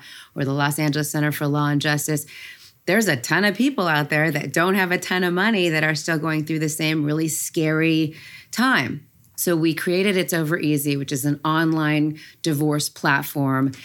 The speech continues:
that would give people the education about divorce and custody and, and support, and then also give them referrals if they needed people to help them with childcare or financial planning or insurance or, you know, finding a new apartment, packing up your apartment,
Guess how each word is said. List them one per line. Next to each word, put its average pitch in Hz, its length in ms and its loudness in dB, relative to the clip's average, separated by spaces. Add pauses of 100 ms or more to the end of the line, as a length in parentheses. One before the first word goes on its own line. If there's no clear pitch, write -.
(160)
that 156 120 -2
would 151 180 -2
give 147 180 -2
people 139 320 -2
the 139 140 0
education 190 760 0
about 160 640 0
divorce 165 500 0
and 170 160 -2
custody 165 540 -2
and, 156 260 2
and 147 340 2
support, 170 680 0 (340)
and 160 160 2
then 156 320 2
also 160 400 0
give 147 320 -2
them 143 260 2
referrals 160 600 0
if 147 140 -6
they 147 120 0
needed 147 300 0
people 151 260 -4
to 151 120 -8
help 147 260 -4
them 143 260 0
with 143 380 -2 (440)
childcare 160 800 0
or 139 80 -4
financial 214 560 0
planning 143 560 0
or 156 220 -2
insurance 180 840 0
or, 180 480 0
you 175 100 2
know, 151 140 2
finding 156 400 -2
a - 20 2
new 214 140 2
apartment, 220 680 -2
packing 226 420 -2
up 269 160 -2
your 220 140 0
apartment, 147 580 -2